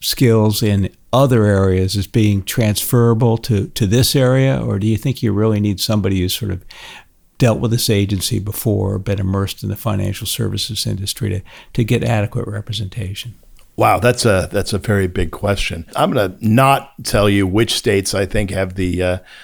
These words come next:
Speaker 2: most aggressive attorney generals
Speaker 1: <laughs>
Speaker 2: or, or, uh, banking departments, 'cause quite frankly, I'm afraid if I omit someone, uh, they may be offended and become more, uh, more aggressive. No, I'm kidding about that. I mean, I think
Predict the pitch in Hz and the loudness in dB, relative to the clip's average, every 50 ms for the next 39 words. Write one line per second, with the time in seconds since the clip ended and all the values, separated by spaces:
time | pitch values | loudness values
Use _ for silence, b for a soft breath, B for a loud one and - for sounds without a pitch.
0 | B B - 104 107 - 104 104 - 104 - 101 104 101 - - - 107 98 92 | B B 0 2 4 4 4 4 2 2 2 2 2 2 2 2 0 0 0 0
1 | - - 123 - - - 143 131 110 - 139 139 139 139 131 123 123 120 - - | -2 -4 -4 0 2 4 4 4 4 4 4 4 6 6 6 4 4 2 2 2
2 | - 110 110 107 104 107 107 104 101 - - 113 107 104 104 104 101 104 98 101 | 2 2 2 2 2 2 0 0 -2 -4 -4 0 2 2 4 4 4 4 2 2
3 | 101 95 - - 131 139 139 135 85 120 123 110 - 123 107 - - - 135 127 | 0 2 2 2 4 4 4 4 4 2 2 2 0 -2 -4 0 2 2 2 2
4 | 127 - 143 156 185 - 131 127 120 117 117 - - 143 135 131 123 B B B | 2 2 2 2 2 4 4 4 4 2 0 2 2 4 4 4 2 B B B
5 | B B B - 123 127 131 131 120 110 120 120 151 202 220 - - - 139 120 | B B B 0 4 6 6 6 6 6 6 6 6 4 4 2 2 2 2 2
6 | 117 107 110 110 110 107 104 123 131 B B B B B 131 127 127 127 131 127 | 4 2 2 2 2 0 0 -2 -4 B B B B B 4 6 6 6 4 2
7 | - 208 - - 156 139 156 160 165 165 160 151 147 143 127 - - 170 202 277 | 0 -2 -4 -4 0 2 4 6 6 6 6 6 6 4 2 2 4 4 6 6
8 | 247 139 151 151 147 165 165 - - - 156 147 147 143 147 135 127 139 135 156 | 6 6 6 6 4 4 4 2 2 2 2 4 4 4 2 2 0 2 4 4
9 | 151 135 131 131 135 135 135 131 135 131 127 123 127 B B B B B - 135 | 4 6 6 6 6 6 6 6 6 6 6 4 2 B B B B B 2 4
10 | 131 139 135 123 110 139 143 - - 110 101 101 110 113 120 104 - - 131 107 | 6 6 6 6 6 6 6 4 4 2 0 2 2 2 2 2 2 2 2 2
11 | 98 95 90 87 90 90 - - - 104 95 95 95 107 120 120 127 135 135 - | 2 0 -2 -4 -6 -8 -8 -6 -6 -4 -2 0 0 2 2 4 4 4 4 4
12 | - 147 131 - | 2 2 0 0